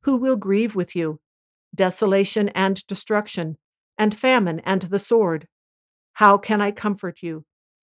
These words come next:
Your sons have fainted. They lie at the head of all the streets, like an antelope in a net. They are full of Yahweh's wrath, the rebuke of your God. Therefore now hear this,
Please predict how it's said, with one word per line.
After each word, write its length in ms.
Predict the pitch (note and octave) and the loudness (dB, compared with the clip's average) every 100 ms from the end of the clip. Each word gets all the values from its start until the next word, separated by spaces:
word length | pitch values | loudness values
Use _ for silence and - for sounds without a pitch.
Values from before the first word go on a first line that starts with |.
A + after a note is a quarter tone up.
| _ _ | _ _
Your 200 | A3 G#3+ | -2 -2
sons 420 | G#3+ B3 B3 C4+ | -2 -2 -2 -4
have 220 | - B3+ | -8 -8
fainted. 500 | - A3+ G#3 G3 D#3 - _ _ G#3 | -4 -4 -4 -6 -12 -16 _ _ -4
They 120 | G3 | -2
lie 420 | F#3+ F#3+ G3+ A#3 | 0 0 0 -2
at 160 | G#3+ G#3 | -6 -10
the 80 | F#3+ | -12
head 340 | - G#3+ G#3 | -6 -4 -4
of 100 | E3+ - | -6 -4
all 200 | G3 G3+ | -2 0
the 120 | G#3+ | -2
streets, 560 | A3 - F#3 E3 - - - | -6 -8 -10 -10 -12 -16 -6
like 240 | F#3+ F#3 | -6 -6
an 100 | F#3+ - | -10 -6
antelope 560 | G#3 G#3+ - E3+ D#3+ _ | -6 -6 -8 -10 -10 _
in 100 | F#3+ | -8
a 80 | F#3 | -6
net. 360 | F3 F3+ D#3+ - _ _ _ _ _ F#3 | -4 -4 -8 -14 _ _ _ _ _ -2
They 180 | G3 | 0
are 220 | A3 A#3 A#3 | 2 0 -4
full 460 | - C#4+ G#3+ E3 | -2 0 0 -2
of 180 | E3 F3 | -6 -6
Yahweh's 480 | F3+ F3+ F#3+ G#3 F#3+ | -2 -2 0 -2 -2
wrath, 340 | G3 E3+ D#3+ _ _ - | -4 -4 -8 _ _ -8
the 100 | G3 | -4
rebuke 500 | F#3+ E3+ F#3+ A#3 G#3 - | -4 -6 -6 -8 -8 -10
of 160 | F3 | -6
your 180 | F3+ F3+ | -4 -4
God. 460 | F3+ F#3+ E3+ D#3+ E3+ _ _ _ _ _ _ _ _ _ - | -2 -2 -4 -6 -12 _ _ _ _ _ _ _ _ _ 0
Therefore 420 | G#3 G#3 A#3 A3 | 0 2 0 2
now 240 | G#3+ A3 | 2 0
hear 300 | A3+ C4+ C4 | -2 -4 -4
this, 400 | A#3+ C#4 F3+ - | -2 -2 -2 -10